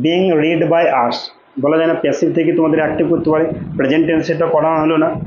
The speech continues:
এটাতে করে দিচ্ছি। আচ্ছা, তাহলে কি সে একই ক্ষেত্রে এই যে, যে by এর পর যে, আহ, মানে, আহ, অবজেক্টটা হিসেবে থাকবে, সে সাবজেক্ট হয়ে যাবে। আর এখানে যে সাবজেক্ট থেকে অবজেক্ট হয়ে যাবে, তাহলে আস আছে, আসের সাবজেক্ট কি হচ্ছে? উই।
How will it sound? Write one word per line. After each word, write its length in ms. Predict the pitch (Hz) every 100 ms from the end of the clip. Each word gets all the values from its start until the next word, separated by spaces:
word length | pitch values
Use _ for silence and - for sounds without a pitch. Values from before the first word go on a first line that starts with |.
| - 127
এটাতে 380 | 139 143 156 151
করে 180 | 156 143
দিচ্ছি। 280 | 143 156 - - - -
আচ্ছা, 260 | 135 143
তাহলে 280 | 151 156 175
কি 140 | 175 165
সে 100 | 190
একই 240 | 170 175
ক্ষেত্রে 440 | 175 185 180 190 190 - _
এই 180 | 165 180
যে, 140 | 180 160 175
যে 100 | 175
by 240 | 131 139
এর 120 | 175
পর 260 | 180 190 151
যে, 200 | 165 170
আহ, 480 | 160 - 151 143 139
মানে, 260 | 143 147 147
আহ, 640 | 147 - - 135 135 135
অবজেক্টটা 440 | 135 170 190 190
হিসেবে 320 | 160 156 151
থাকবে, 280 | 156 147 147
সে 120 | 147
সাবজেক্ট 420 | 147 117 113 151 147
হয়ে 100 | 156
যাবে। 260 | 151 165 - - _ -
আর 80 | -
এখানে 400 | 147 147 185 175
যে 180 | 175
সাবজেক্ট 420 | - 143 143 151 151
থেকে 220 | 156 151
অবজেক্ট 220 | 123 139
হয়ে 80 | 139
যাবে, 200 | 143 147
তাহলে 440 | - _ - 147
আস 400 | 143 139 170 165
আছে, 380 | 175 175 170 170 - - 131
আসের 360 | 139 - 170 160 - _ _ _ -
সাবজেক্ট 460 | - 139 143 156
কি 60 | 160
হচ্ছে? 200 | 156 160
উই। 360 | 143 147 156